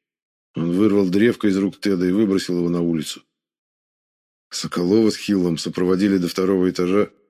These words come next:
завели в большую комнату с заколоченными окнами. Пропитанный запахом воска, табака и фуруцилина, воздух густой смолой обволакивал всех находящихся внутри.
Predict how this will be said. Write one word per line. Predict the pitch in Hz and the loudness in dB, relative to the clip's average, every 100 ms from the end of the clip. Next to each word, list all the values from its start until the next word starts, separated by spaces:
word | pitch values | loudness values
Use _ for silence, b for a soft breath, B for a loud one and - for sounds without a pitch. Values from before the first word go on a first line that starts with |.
| _ - | _ -10
завели | 80 87 90 98 107 | -4 -2 0 2 2
в | |
большую | 98 90 98 87 | 2 0 -2 -4
комнату | - 113 110 101 95 | 0 2 2 0 -2
с | |
заколоченными | 87 90 98 101 - 92 92 | -4 -2 0 0 0 -2 0
окнами. | 95 87 87 82 _ _ _ _ _ _ _ _ _ | 0 -2 -4 -4 _ _ _ _ _ _ _ _ _
Пропитанный | 92 85 110 107 98 92 | -10 -4 -4 -2 -2 0
запахом | 104 101 101 92 87 | 0 -2 -4 -2 0
воска, | 87 107 - 87 | 2 0 0 -6
табака | 87 87 85 110 | -2 -2 0 2
и | 107 | 2
фуруцилина, | 101 98 92 92 101 117 98 - - | 2 -2 -2 -4 0 0 -2 -8 -6
воздух | 101 110 98 90 | -4 -2 -2 -2
густой | 98 - 135 127 | -2 -4 -2 -4
смолой | - 98 104 101 90 | -2 -4 0 2 2
обволакивал | 85 92 90 87 87 87 | 0 0 0 -2 -2 -4
всех | - 87 - | -4 -8 -6
находящихся | 78 87 85 - 82 85 | -4 -2 0 -2 -6 -6
внутри. | 87 82 85 80 | -4 -4 -4 -6